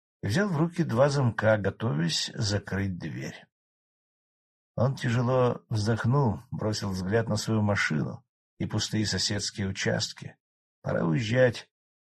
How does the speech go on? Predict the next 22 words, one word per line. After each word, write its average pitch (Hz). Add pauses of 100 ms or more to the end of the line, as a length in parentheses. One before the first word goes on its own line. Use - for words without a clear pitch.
(260)
Мужчина 151
поднес 123
замок 110
к 95
двум 110
проушинам 117 (120)
и 104
застыл. 95 (1400)
"Еще 107 (360)
один 104
раз 107
обойду 101
дом 104 (460)
и 107
поеду. 92 (640)
Один 101
раз". 90 (800)
Положив 131
два 123
замка 110
на 113
крыльцо, 156